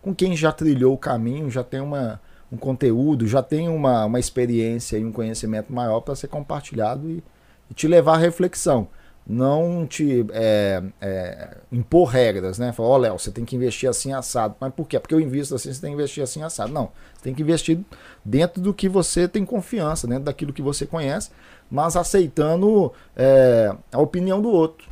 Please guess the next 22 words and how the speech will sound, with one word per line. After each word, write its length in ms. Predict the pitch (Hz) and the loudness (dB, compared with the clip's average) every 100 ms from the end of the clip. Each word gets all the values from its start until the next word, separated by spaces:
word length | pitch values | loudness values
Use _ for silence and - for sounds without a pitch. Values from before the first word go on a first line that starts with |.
| - | -6
né? 80 | 123 | -2
Assim, 420 | 175 131 - 120 | 0 0 -2 -4
aceitando 640 | 107 - 131 - 131 165 | -4 -2 -2 -2 -4 -2
assim, 220 | - 165 | -4 -4
"Ó, 160 | 147 110 | 0 2
eu 100 | 107 | 0
vou 140 | 113 139 | 0 -2
te 100 | - | -4
colocar 340 | 151 147 139 | -2 -2 -2
aqui 180 | 131 143 | -4 -4
algumas 320 | 131 156 160 | -4 -4 -6
situações 560 | - 156 135 127 123 127 | -6 -6 -6 -6 -6 -6
aqui 160 | 131 | -6
pra 120 | 143 | -4
você 240 | 143 143 151 | -4 -4 -6
refletir 540 | 156 - 180 - 131 | -6 -6 -8 -8 -10
antes 140 | 120 120 | -10 -8
de 60 | 131 | -8
você 300 | 139 - 120 | -8 -10 -12
fazer 240 | 131 117 | -10 -10
o 40 | 120 | -8
investimento 600 | 120 - 110 110 - | -10 -10 -14 -14 -14